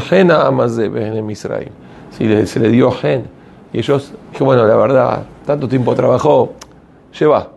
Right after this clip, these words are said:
Le dio objetos, le dieron ropa, porque dieron. Lo dieron de, de, por propia voluntad. Entonces ellos dieron por propia voluntad, hicieron Hesed. Ah, por cuanto que ellos se comportaron, los Misrim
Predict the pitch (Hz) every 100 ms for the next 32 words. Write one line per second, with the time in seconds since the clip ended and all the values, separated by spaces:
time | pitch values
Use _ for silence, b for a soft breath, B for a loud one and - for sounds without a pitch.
0 | _ _ _ _ _ _ - 127 127 123
1 | 117 110 110 113 131 117 110 104 110 107
2 | 95 107 107 104 117 98 98 80 87 104
3 | 175 170 87 - - - - - - -
4 | 87 95 101 107 156 - - - - -
5 | 95 95 95 98 95 - - 135 131 120
6 | 113 131 139 135 - B B B B 110
7 | 107 123 160 147 151 123 113 120 123 131
8 | 117 117 117 107 104 110 220 - 131 139
9 | 120 175 - - - - B B B B
10 | - 110 - - 85 - 160 147 123 127
11 | 123 113 113 110 113 104 160 170 110 104
12 | 107 123 - - 196 233 175